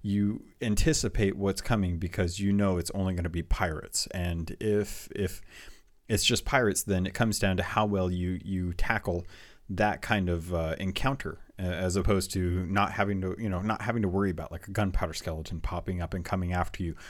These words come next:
while you're trying to duel this, this, uh, pirate on an island. So I love that. I love that they're really taking into account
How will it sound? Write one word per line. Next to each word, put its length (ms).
while 220
you're 140
trying 280
to 80
duel 380
this, 360
this, 500
uh, 160
pirate 380
on 160
an 120
island. 420
So 360
I 60
love 320
that. 280
I 140
love 260
that 140
they're 160
really 400
taking 340
into 220
account 380